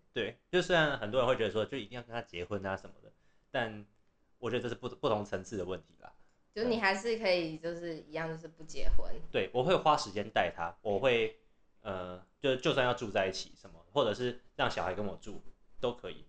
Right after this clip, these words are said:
Speaker 1: 但，但，对啊，但跟这个，跟这个女生结婚，我觉得，我觉得是另外一件事情。
Speaker 2: 哦。
Speaker 1: 嗯。
Speaker 2: 哦，分好开哦。
Speaker 1: 对啊，但我，我也觉得要不要生，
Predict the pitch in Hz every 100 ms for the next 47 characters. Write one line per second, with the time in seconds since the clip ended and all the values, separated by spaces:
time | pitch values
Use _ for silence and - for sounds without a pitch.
0 | - 127 120 123 - - - - - -
1 | - 143 127 113 107 104 95 90 87 -
2 | 101 82 82 - _ _ - 123 113 _
3 | _ _ - 156 160 127 - - - 170
4 | 175 139 101 90 107 95 98 92 95 95
5 | 101 _ - 101 107 101 107 101 95 87
6 | 90 85 - 87 - _ _ _ _ 175
7 | 180 180 180 175 160 156 170 156 _ _
8 | _ _ _ _ - 185 - 202 196 143
9 | - - 160 156 156 143 175 - - 92
10 | - _ 156 156 147 147 175 - _ -
11 | 196 120 - 104 104 95 - - 156 -
12 | 117 113 - 107